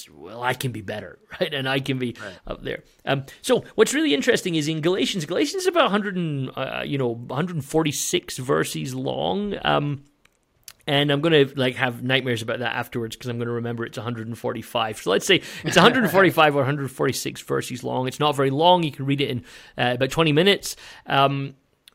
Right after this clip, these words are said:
Speaker 1: so therefore, I think it's always worth saying that there's very little said in Galatians which is wasted, <laughs> right? So,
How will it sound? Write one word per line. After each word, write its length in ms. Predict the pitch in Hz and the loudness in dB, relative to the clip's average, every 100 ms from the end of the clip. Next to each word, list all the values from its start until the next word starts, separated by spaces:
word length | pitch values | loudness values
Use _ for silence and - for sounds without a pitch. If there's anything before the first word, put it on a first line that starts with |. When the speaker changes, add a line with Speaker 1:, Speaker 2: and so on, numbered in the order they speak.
| - | -8
Speaker 1:
so 160 | - 190 | 2 6
therefore, 420 | 208 254 311 233 | 6 4 2 2
I 60 | 143 | 2
think 240 | - 311 | -2 -2
it's 100 | 339 | 2
always 240 | 320 311 175 | 2 2 0
worth 200 | 196 - | 0 -2
saying 320 | - 180 156 | -2 -2 -2
that 140 | 139 | -2
there's 120 | 156 139 | -2 0
very 320 | 135 202 269 | 2 2 2
little 380 | 180 190 156 135 | 2 2 2 -2
said 360 | - 147 143 | 0 0 2
in 160 | 147 135 | 0 -2
Galatians 640 | 127 123 135 - 143 135 120 | -2 -2 -4 -4 -6 -4 -4
which 200 | 135 127 | -6 -6
is 140 | 110 | -8
wasted, 680 | 101 107 123 139 - 208 220 _ _ | -8 -6 -4 -6 -8 -10 -10 _ _
<laughs> 140 | _ 160 - | _ -8 -6
right? 180 | 90 - - - - - | -6 -8 -18 -20 -20 -12
So, 340 | - 180 170 | -2 2 2